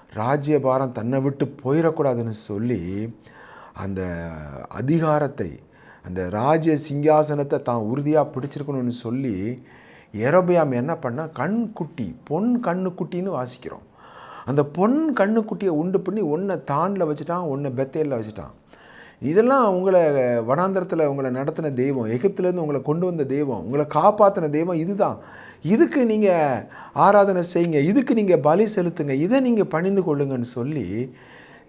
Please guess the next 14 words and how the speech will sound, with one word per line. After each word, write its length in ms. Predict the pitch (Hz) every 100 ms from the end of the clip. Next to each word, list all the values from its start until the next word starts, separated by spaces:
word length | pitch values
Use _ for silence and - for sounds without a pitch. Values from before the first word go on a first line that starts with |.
| -
ஜனங்களை 640 | 113 120 151 151 147 139 120
தேவனை 600 | 101 117 165 185 180 170
விட்டு 400 | 147 127 - 135 98 131 - - - -
விக்கிரக 560 | 110 151 156 208 208 202 202 185 139
ஆராதனைக்கு 720 | 160 175 175 180 180 175 156
நேராக 600 | 135 135 147 143 156 170
நடத்தின 560 | 151 113 127 127 139 131
ஒரு 140 | 101 101
பொல்லாத 560 | - 110 131 143 143
ராஜா 300 | 117 113 107 101
தான் 220 | 147 131
யெரொபெயாம். 560 | 101 127 123 90 - _ _ _ - - - - - - _
இந்த 240 | 87 78 78
யெரொபெயாமுடைய 1160 | 80 95 127 151 156 156 147 151 151 131 131